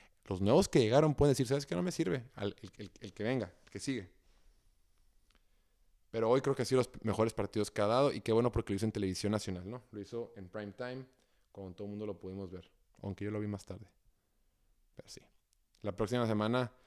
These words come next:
los poderosos Bears de Chicago se enfrentan a los Dallas Cowboys. Un equipo de Dallas que viene a ganar frente a, frente a Detroit. Y los Patriotas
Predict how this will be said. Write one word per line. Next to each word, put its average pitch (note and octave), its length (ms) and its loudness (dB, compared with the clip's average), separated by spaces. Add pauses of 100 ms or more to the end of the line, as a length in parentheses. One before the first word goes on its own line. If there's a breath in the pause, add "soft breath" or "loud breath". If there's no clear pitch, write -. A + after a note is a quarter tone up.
(260 soft breath)
los G#2 160 -2
poderosos G#2+ 560 0 (160)
Bears G#2+ 360 2
de A#2 100 0
Chicago G#2+ 400 0
se G#2+ 100 -2
enfrentan G#2 500 0
a G2+ 100 -4
los F#2 140 -2
Dallas G2 260 -2
Cowboys. D#3 520 2 (560)
Un G2+ 120 -4
equipo G2+ 300 -2
de F#2+ 60 2
Dallas G2 200 0
que - 120 -4
viene F#2+ 140 2
a F#2+ 40 -2
ganar F#2 220 -2
frente G2+ 340 -2
a, F#2 280 -2 (800 soft breath)
frente G2 300 0
a - 20 6
Detroit. A#2 420 4 (160)
Y C#3 60 0
los D#3 180 4
Patriotas E3 800 2